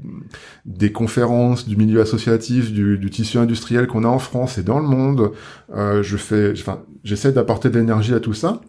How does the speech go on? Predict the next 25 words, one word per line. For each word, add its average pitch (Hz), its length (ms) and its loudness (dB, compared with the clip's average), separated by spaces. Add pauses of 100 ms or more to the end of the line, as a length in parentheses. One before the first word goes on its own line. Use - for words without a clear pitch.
et 107 60 0
un 107 100 4
point 123 160 2
de 123 40 2
vue 196 160 2
qu'ils 120 220 -2
n'ont 113 140 0
pas 143 120 -4
l'habitude 135 360 0
de 147 80 0
voir, 233 160 -4
parce - 100 -10
que 127 140 -4 (360)
principalement, 131 540 2
ils 113 140 2
ont 104 40 -2
des, 92 160 0
euh, 87 240 0
des, 87 260 -2
des 87 180 0
enseignants 101 380 0
qui 110 120 -2
leur 87 140 -2
parlent 87 180 -4
de, 85 240 0